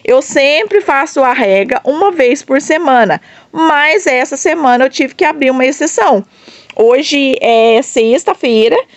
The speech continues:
e ontem, na quinta-feira, eu tive que fazer uma rega. Porque como foi muito quente esses dias, fez muito calor, fora do normal, elas, elas sentiram bastante.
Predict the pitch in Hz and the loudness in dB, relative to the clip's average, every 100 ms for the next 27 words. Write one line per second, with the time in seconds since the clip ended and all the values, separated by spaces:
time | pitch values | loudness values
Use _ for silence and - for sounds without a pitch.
0 | - - 269 269 247 269 349 453 349 262 | -20 -4 0 2 4 4 2 2 0 0
1 | - - 466 539 453 240 233 285 349 185 | -4 -2 0 0 -2 0 0 2 2 2
2 | 240 269 339 294 - 320 311 302 285 294 | 2 2 0 -2 -4 -2 -2 0 0 0
3 | 370 403 311 226 240 - - - 277 - | -2 0 0 -2 -6 -8 -16 -2 -2 -2
4 | 302 - 370 508 508 440 - 349 311 294 | -6 0 2 2 2 -2 -2 0 0 0
5 | 294 302 392 571 403 - 339 294 330 302 | 0 2 2 2 -2 -2 -2 -2 -2 -4
6 | - 208 160 208 220 226 202 233 254 220 | -2 0 0 0 0 -2 -2 -2 2 0
7 | 185 - 247 262 262 285 311 427 508 - | -2 -4 -2 -2 -4 -2 2 2 2 -2
8 | 233 220 254 240 240 - 247 277 320 262 | 0 4 4 2 0 -2 2 2 2 0
9 | 202 208 185 175 202 247 220 - - - | 0 0 0 0 0 2 0 -2 -18 -20
10 | - 269 311 359 - - 269 285 - - | -6 -2 0 0 -4 -2 0 0 0 -6
11 | - - 302 302 302 269 349 - 285 269 | -4 0 0 0 -2 -2 -4 -2 0 2
12 | 269 - 160 | 0 -2 -6